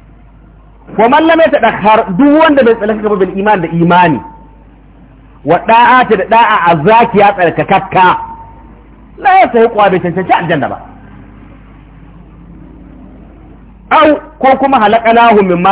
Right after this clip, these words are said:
ya'lamuna. Ko ko ma halitte shi ga abin nan da sun ka sani. Ainihin ajali. Wa min kamalin, shi ne na daga cika bil ilmi da ilmi wal amali da aiki. Dole sai an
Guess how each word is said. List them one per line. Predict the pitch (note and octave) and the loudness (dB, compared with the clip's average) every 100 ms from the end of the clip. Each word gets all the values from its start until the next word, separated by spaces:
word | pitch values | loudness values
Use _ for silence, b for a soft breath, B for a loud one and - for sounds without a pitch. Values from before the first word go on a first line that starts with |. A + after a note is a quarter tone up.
| G3+ | 2
ya'lamuna. | G3+ F#3 D4 D4+ A3 - - - - - - - - - - - - | 0 -2 -2 -2 -4 -6 -18 -20 -20 -20 -20 -20 -20 -20 -20 -20 -12
Ko | - B3 | -2 0
ko | B3+ A#3 | 2 2
ma | B3 C#4 | 2 2
halitte | B3 A3+ - C4 | 2 0 0 -2
shi | A#3 | 0
ga | G3+ F#3+ | -4 -2
abin | G3+ A#3+ | 0 0
nan | B3+ | 0
da | A3+ | -2
sun | C4 | -2
ka | A3 A3+ | -4 -2
sani. | D4+ C#4 C3 - - - - - - - - - - - | -2 -4 -10 -20 -20 -20 -20 -20 -20 -20 -20 -20 -20 -6
Ainihin | - C#4+ C4+ C#4 B3 | 0 2 2 2 2
ajali. | C4 C#4 G#3 - - - - - - - - - - - - - - - - - - - | 2 2 2 -2 -12 -20 -20 -20 -20 -20 -20 -20 -20 -20 -20 -20 -20 -20 -20 -20 -20 -10
Wa | C#3 G3 G3+ | -2 0 2
min | A3 | 0
kamalin, | A3 F3+ G3+ - - - - - - - - - - - - | 2 2 4 2 2 0 -4 -20 -20 -20 -20 -20 -20 -18 -6
shi | A#3+ | 0
ne | A#3 | 2
na | A#3+ | 2
daga | A3+ F3 F#3 | 0 0 -2
cika | F#3 - A#3+ B3+ F3+ | -4 0 2 2 2
bil | F#3+ F#3 | -2 -2
ilmi | A3+ A#3 F3+ | -2 0 -2
da | |
ilmi | - A3+ G#3+ | -2 -2 -2
wal | A3 A#3 B3 G#3 | 0 2 2 0
amali | G#3 F#3 | 0 0
da | D#3 | 0
aiki. | D#3 E3 - - - C#3+ | 0 -2 -4 -16 -10 0
Dole | G#3+ G3 | 0 0
sai | F3+ | -2
an | G3 | -4